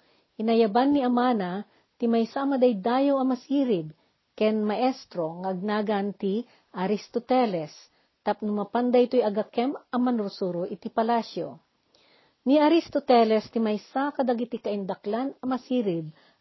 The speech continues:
a nagbiag ditoy daga. Isut umuna a siyentipiko ken isu ti nangpartuat kadagiti nangayed a kapanunutan a lohika ken nasurot a panangkalintegan.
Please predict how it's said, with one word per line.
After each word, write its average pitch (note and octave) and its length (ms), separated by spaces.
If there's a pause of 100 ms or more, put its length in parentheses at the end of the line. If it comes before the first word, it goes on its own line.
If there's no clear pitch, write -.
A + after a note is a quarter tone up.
a G#3+ 80
nagbiag F#3 560
ditoy G3 320
daga. F#3 560 (640)
Isut C4+ 400
umuna A#3 400
a A#3+ 80
siyentipiko G3+ 1040 (160)
ken A3 240
isu C4+ 240
ti C#4 80
nangpartuat A#3 800
kadagiti G#3 480
nangayed F#3+ 640
a A3+ 80
kapanunutan A#3 800
a F#3 160
lohika A#3+ 640 (400)
ken A#3 240
nasurot G3 480
a - 80
panangkalintegan. F3+ 1400